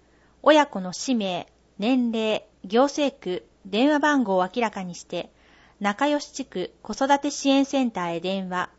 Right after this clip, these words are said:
または直接お越しください。この件に関するお問い合わせは、若葉保育園内、仲良し地区子育て支援センターまで。電話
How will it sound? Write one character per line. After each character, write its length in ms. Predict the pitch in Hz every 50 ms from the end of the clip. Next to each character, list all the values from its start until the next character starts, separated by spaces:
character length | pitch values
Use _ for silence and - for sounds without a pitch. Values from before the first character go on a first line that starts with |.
| _ _ _ -
ま 120 | - 202 -
た 100 | 254 233
は 60 | 202
直 260 | 196 - 208 196 -
接 260 | - 285 277 - 277
お 40 | 269
越 120 | 269 269
し 80 | - -
く 100 | - 240
だ 120 | 226 214
さ 180 | 202 - 220 190
い。 100 | 165 - _ _ _ _ _ _ _ _ _ _ _ _ _ _ _ _ _ _ -
こ 120 | - 247 254
の 100 | 311 320
件 220 | 320 330 330 302
に 100 | 269 240
関 200 | - 233 220 214
す 120 | - -
る 80 | 185 180
お 60 | 180
問 200 | 180 196 196 196
い 60 | 196
合 60 | 190 185
わ 100 | 190 196
せ 160 | - 185 175
は、 240 | 180 180 175 - - _ _ _ _ _ -
若 260 | 202 214 - 294 294
葉 100 | 302 294
保 160 | - 285 277
育 200 | 277 269 - 277
園 240 | 269 262 233 190 175
内、 280 | 175 170 170 170 - - _ _ _ _ -
仲 240 | 208 202 208 - 285
良 140 | 294 285 277
し 120 | - -
地 140 | - - 262
区 280 | - - 185 175 - - _ _ _
子 100 | - -
育 280 | 208 - 285 277 285 294
て 100 | - 285
支 180 | 277 - - 285
援 160 | 285 277 269
セ 160 | - 285 262
ン 80 | 247 226
タ 140 | - 185 180
ー 20 |
ま 140 | 175 170 170
で。 240 | 165 165 - - _ _ _ _ _ _ _ _ _ _ _ _ _ _ _ _ _ _
電 280 | - 226 262 285 285 269
話 280 | 262 254 240 247 -